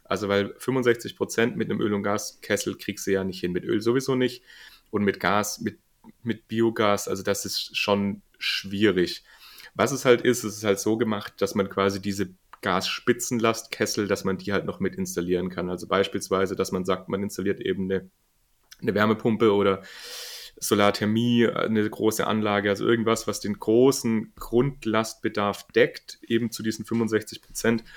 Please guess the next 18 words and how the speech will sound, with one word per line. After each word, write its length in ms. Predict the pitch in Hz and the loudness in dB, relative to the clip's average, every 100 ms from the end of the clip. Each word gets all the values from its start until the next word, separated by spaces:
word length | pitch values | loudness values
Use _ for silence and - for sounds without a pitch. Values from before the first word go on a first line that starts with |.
| - - | -20 -2
Und 60 | 101 | 0
dann 80 | |
kann 140 | 98 104 | 2 2
man 80 | 101 | 4
sagen, 200 | 101 98 | 2 2
okay, 180 | - 101 | 0 0
und 60 | |
die 60 | 98 | 2
letzten 240 | 101 - | 0 -2
fünfunddreißig 500 | - 101 95 98 92 | -2 0 2 2 0
Prozent 320 | - - 98 | -8 -6 -6
kann 120 | - 98 | -4 -2
man 60 | |
dann 100 | 98 | -2
mit 120 | 101 | -2
einem 80 | 104 | -6
Spitzenlastkessel 840 | - - - 98 95 - 98 - 95 | -8 -10 -6 -2 -2 -2 -4 -2 -2
noch, 360 | 95 90 - | -2 -6 -14